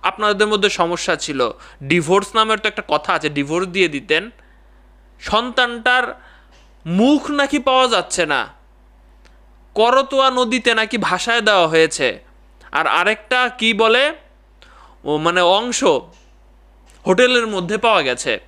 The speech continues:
আর স্ত্রীকে না ফেরার দেশে পাঠায় দিছে। দর্শক শ্রোতা, বগুড়ার ঘটনা।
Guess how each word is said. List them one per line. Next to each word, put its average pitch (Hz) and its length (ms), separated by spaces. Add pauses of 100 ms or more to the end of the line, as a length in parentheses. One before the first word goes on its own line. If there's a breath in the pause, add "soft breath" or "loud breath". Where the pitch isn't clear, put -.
(320 loud breath)
আর 190 220
স্ত্রীকে 254 420
না 226 220
ফেরার 220 360
দেশে 214 220
পাঠায় 170 320
দিছে। 135 380 (480 loud breath)
দর্শক 220 260
শ্রোতা, 285 340
বগুড়ার 233 440
ঘটনা। 143 520